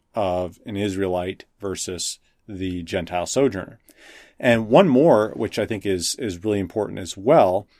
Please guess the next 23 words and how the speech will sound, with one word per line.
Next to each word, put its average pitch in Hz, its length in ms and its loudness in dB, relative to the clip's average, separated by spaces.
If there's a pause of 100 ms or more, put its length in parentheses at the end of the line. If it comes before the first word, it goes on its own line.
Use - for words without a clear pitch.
(420)
is 107 720 2
with 113 240 -2
regard 104 460 2
to 98 500 -2
the - 160 -8
Passover, - 800 0 (220)
okay? 110 400 -2 (840)
So 123 460 8
the 113 160 -4
sojourner 139 800 0 (360)
with 123 360 2
Israel, 98 600 0 (400)
uh, 101 540 0 (260)
in 104 460 -2
Exodus 117 720 -2 (460)
twelve 135 720 4 (220)
is 110 180 0
given 120 260 4
a 107 60 0
special 123 420 0
set 113 280 0
of 101 120 -6
instructions. - 800 -6